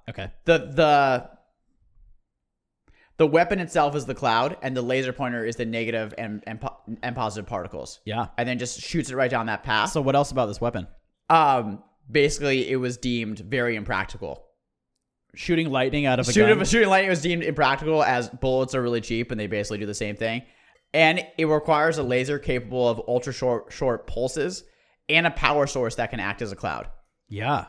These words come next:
Speaker 2: Okay, cool thing in, uh, Ball Lightning is basically that they create a weapon that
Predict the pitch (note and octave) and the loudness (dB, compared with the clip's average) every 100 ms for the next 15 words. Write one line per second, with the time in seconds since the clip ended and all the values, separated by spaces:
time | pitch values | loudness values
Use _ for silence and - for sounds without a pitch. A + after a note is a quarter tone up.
0 | - D#3 A2+ - - _ - G#3 G3+ G#3+ | 0 2 2 -2 -18 _ 0 4 4 2
1 | G3 F3+ F#3 - - D3 C#3+ C3+ - _ | -2 -4 -6 -8 -2 0 2 -2 -6 _
2 | - A#2+ A2+ A2 G#2 G2+ - C3+ F3 C#3+ | -4 0 0 0 -2 -4 -8 -2 2 4
3 | C3 B2 - E3 G3+ - _ _ _ _ | 4 0 0 -4 -6 -16 _ _ _ _
4 | - D#3 C#3+ D#3 D#3+ - D#3 C#3 B2+ A2+ | -4 -4 2 4 4 2 0 2 2 0
5 | A#2 D3 D3+ - D#3+ C#3+ C3 B2+ C3 A#2+ | 0 0 0 0 2 2 2 2 0 0
6 | A#2 G#2+ G2 | 2 0 -2